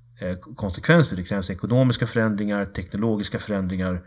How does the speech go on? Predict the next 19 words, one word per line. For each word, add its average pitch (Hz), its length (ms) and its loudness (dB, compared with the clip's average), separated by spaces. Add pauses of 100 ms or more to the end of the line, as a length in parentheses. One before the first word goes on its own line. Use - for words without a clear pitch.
(440)
för - 120 -2
att 92 80 -2
göra 101 200 4
en 92 80 -2
sån 101 140 -4
övergång 104 580 2
från 92 420 -2 (880)
massamhälle 113 640 4
och, 98 340 0
och 98 160 -2
monokultur 101 1080 2
till, 95 300 -2 (1000)
eh, 90 180 -6
decentralisering 107 1300 2
och - 240 -8 (1000)
gärna 113 360 4
liksom 110 260 2
hundratusentals 120 1040 2
olika 92 460 -4